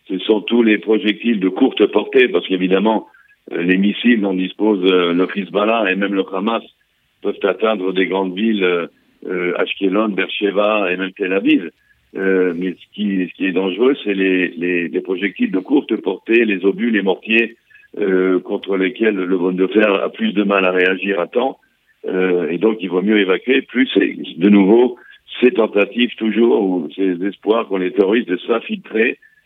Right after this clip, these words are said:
et de recommencer à, à massacrer des Israéliens innocents, ce qui trouverait sur leur chemin. Donc, nous sommes obligés, au nord comme au sud,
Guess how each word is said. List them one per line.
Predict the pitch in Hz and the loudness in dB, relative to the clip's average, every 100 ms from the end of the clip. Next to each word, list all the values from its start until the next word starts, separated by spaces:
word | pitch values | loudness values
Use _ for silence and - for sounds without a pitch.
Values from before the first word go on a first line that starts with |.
| _ - | _ -4
et | 92 | -2
de | 98 117 | 2 2
recommencer | 95 82 113 131 120 110 98 - 110 123 - | 2 2 2 2 0 -2 -4 -2 -2 -2 -4
à, | 87 90 90 87 82 80 _ _ _ - | -4 -2 0 -2 -4 -6 _ _ _ -8
à | |
massacrer | 95 113 - 110 - 98 104 | -4 -2 -2 -4 0 0 0
des | 101 | 0
Israéliens | 95 95 98 104 | -2 -4 -2 0
innocents, | 107 107 104 131 135 | 2 0 0 -2 -4
ce | - | -6
qui | 104 | -14
trouverait | - 95 104 113 | -10 -4 -2 0
sur | 90 | 2
leur | 101 104 | 2 2
chemin. | - 113 92 95 - - - _ | 2 2 2 -2 -6 -20 -20 _
Donc, | 98 107 | 0 2
nous | 101 92 | 2 2
sommes | 107 95 | 2 4
obligés, | 110 107 107 95 117 127 | 2 4 2 4 2 2
au | - 104 | 2 2
nord | 107 107 - | 4 2 2
comme | 110 104 | 0 2
au | 98 | 0
sud, | - 101 120 | 0 0 2